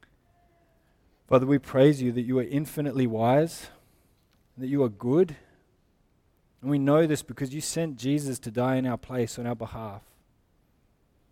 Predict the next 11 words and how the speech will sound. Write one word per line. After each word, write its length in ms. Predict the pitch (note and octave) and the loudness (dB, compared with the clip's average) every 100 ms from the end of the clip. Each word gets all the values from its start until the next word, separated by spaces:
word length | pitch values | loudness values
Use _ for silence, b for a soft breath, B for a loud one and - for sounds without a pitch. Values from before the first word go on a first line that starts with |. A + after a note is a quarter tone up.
| _ | _
And 100 | B2 | -16
so 120 | A2+ | -6
we 120 | C3+ F3+ | -2 -2
just 200 | F#3+ - | -4 -8
pray 240 | - C3+ | 2 2
that 140 | C3+ | 2
as 140 | C3 A#2 | -2 -4
we 120 | B2+ | -6
read 320 | A#2+ C#3 D#3+ | -2 0 2
these 240 | D3+ C#3 A#2 | 2 -2 -2
words, 640 | A2 G#2 A#2 D#3+ - | -4 -2 -4 -6 -18